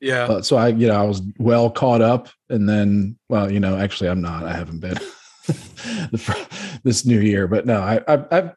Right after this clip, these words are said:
Speaker 2: usually caught up, but I always worried about that when Jaden and I first started, we were, you know, gonna kinda talk about more Adam Carolla stuff, is that, you know, we always weren't caught up and, you know, like,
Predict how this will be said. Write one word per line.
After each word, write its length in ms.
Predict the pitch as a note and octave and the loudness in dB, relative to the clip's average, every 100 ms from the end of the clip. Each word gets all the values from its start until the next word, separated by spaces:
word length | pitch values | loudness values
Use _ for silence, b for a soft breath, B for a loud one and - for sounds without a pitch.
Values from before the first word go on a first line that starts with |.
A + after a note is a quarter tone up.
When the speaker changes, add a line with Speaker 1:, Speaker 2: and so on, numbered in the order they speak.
| _ | _
Speaker 2:
usually 340 | D#3 F3+ F#3 | 0 4 2
caught 300 | D3+ D3+ B2+ | 2 2 4
up, 240 | C3 D3+ - | 4 4 2
but 100 | B2 | 2
I 200 | A#2+ C#3 | 4 6
always 280 | D3 D3 B2 | 6 4 4
worried 300 | B2+ D#3+ C3 | 4 6 4
about 300 | A#2 A2+ - | 4 2 2
that 320 | A#2 A#2 A#2 | 4 4 2
when 340 | G#2+ G2+ G#2 G2 | 0 0 0 2
Jaden 240 | A#2 B2 | 2 4
and 120 | A#2 | 4
I 100 | G#2+ | 2
first 280 | G2+ A2 G2+ | 0 0 0
started, 460 | - G#2+ G#2+ A2 G2+ | 2 2 4 2 2
we 100 | G2+ | 2
were, 340 | G2 F#2+ G2+ | 2 0 -2
you 100 | G#2 | -2
know, 100 | F#2+ | -2
gonna 220 | F#2+ F#2+ | -2 -4
kinda 340 | F#2 A#2 F#2 F2+ | -2 -4 -4 -6
talk 320 | - A2 F#2+ | -2 -2 0
about 420 | G#2 G#2 G2 G2 - | 0 0 0 -2 -2
more 480 | A2 G2+ G2+ G2+ F#2+ | 0 2 2 2 0
Adam 260 | G2+ G2+ | 0 -2
Carolla 340 | F#2+ A2+ A2+ A2 | 0 2 4 2
stuff, 480 | - G#2+ G#2 G2+ A2+ | 0 0 2 0 -2
is 340 | F#2+ F#2 - B B B B B B B | -2 -6 -14 B B B B B B B
that, 340 | A#2 G2+ F#2+ - | 0 2 0 -4
you 80 | - | -4
know, 380 | G#2+ F#2 F#2 D2+ - | -2 -2 -4 -6 -2
we 220 | A2 G#2 | 2 4
always 360 | G#2 G2+ F#2 | 4 2 0
weren't 300 | F#2 G2+ A2 | 0 -2 -2
caught 260 | - F#2 F#2 | -2 -2 0
up 300 | F2 F2 - | -2 -2 -2
and, 420 | F2+ F2 E2 E2 | -4 -4 -6 -6
you 100 | F2+ | -4
know, 180 | E2+ E2+ | -4 -6
like, 200 | E2+ D#2+ | -6 -8